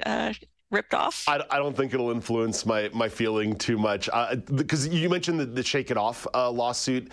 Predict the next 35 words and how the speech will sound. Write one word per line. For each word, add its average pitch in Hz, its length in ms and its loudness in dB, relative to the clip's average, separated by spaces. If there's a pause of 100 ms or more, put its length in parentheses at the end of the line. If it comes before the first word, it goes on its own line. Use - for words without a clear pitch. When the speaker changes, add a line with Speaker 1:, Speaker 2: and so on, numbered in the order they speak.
(220)
Speaker 2:
There 139 100 2
was 127 140 -2
also, 147 500 0
there 131 140 -2
was 123 120 -4
also 139 360 0
one, 120 720 0
uh, 110 180 2
brought 110 260 0
against, 104 420 -2
uh, 95 100 0
Stairway 110 400 0
to 95 80 0
Heaven 120 380 0
by 110 120 2
Led 101 240 -2
Zeppelin 113 380 -2
a 123 40 -2
couple 127 240 0
of 120 80 2
years 120 260 2
Speaker 1:
Mm-hmm. 123 100 0
Speaker 2:
ago. 123 300 2 (320)
It, 165 280 -2
it 151 160 0
doesn't 175 400 0
change 120 460 -2
how 120 160 2
I 110 80 0
feel 110 240 0
about 104 300 0
those 101 200 0
songs. 120 500 0
Those 110 220 0
songs, 101 480 0